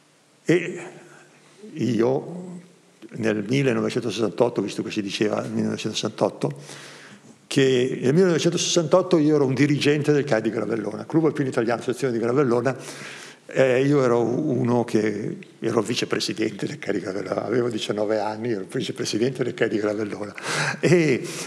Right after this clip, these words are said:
ho organizzato dei campeggi. Siamo, il presidente generale del cai era Giacomo Priotto, non so se ve lo ricordate. Eh, eh, eh, era un filone, eh, però ha, ha preso, un filone vuol dire che era furbo, insomma, non, non era proprio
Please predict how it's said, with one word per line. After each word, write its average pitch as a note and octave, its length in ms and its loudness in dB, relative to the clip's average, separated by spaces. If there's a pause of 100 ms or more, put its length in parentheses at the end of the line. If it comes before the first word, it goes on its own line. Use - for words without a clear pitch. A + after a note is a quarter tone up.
(140)
ho C#3 80 6
organizzato D#3+ 720 4
dei C#3+ 140 4
campeggi. B2 880 0 (580)
Siamo, C#3+ 560 0 (120)
il C#3+ 160 0
presidente E3 600 2
generale C#3+ 400 2
del C#3 120 0
cai A2 180 -2
era A2+ 120 0
Giacomo B2 300 0
Priotto, G2+ 480 -6
non G2+ 100 -14
so - 140 -18
se - 120 -14
ve F#2+ 60 -12
lo F#2 60 -14
ricordate. F#2+ 400 -16 (600)
Eh, C#3 100 2
eh, C#3+ 580 2
eh, D3 300 2 (840)
era D3 200 4
un D#3+ 80 2
filone, A2+ 540 2
eh, C3+ 60 2
però E3+ 440 4
ha, D3 120 2
ha C3 180 2
preso, C#3 420 4
un - 1080 -2
filone D3 320 4
vuol A2+ 140 2
dire G#2+ 220 2
che A2+ 100 -4
era G#2 220 -6
furbo, A2 480 -2
insomma, G#2+ 300 -8
non, B2+ 160 -8
non C3 180 0
era C3 160 2
proprio A2+ 380 0